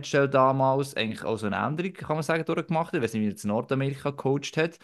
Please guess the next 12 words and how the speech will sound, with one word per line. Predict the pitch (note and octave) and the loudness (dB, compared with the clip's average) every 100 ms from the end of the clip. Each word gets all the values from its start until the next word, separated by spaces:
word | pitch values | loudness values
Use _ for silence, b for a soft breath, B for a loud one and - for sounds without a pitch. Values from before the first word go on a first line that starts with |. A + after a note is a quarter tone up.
| b b b _ | b b b _
Ähm, | - G2+ G2+ F2+ - | 4 4 4 -2 -2
oder | A2+ A2 | -2 2
hat | A2+ | 2
er | A2 G#2+ | 6 6
euch | A2 G#2+ | 4 2
auch | D3+ | 4
mal | G3 | 4
ein | G3 | 4
bisschen | F#3 F#3 | 0 -2
erzählt, | - D3 B2+ A2+ C#3 | 2 8 8 6 2
irgendwie, | C#3+ C#3 C#3 C3+ C3+ | 0 0 -4 0 6
ja, | C#3 C#3+ C#3 A#2 - - _ _ - A2 D#3+ C3+ D2 | 8 8 6 4 -2 -10 _ _ -8 2 6 6 4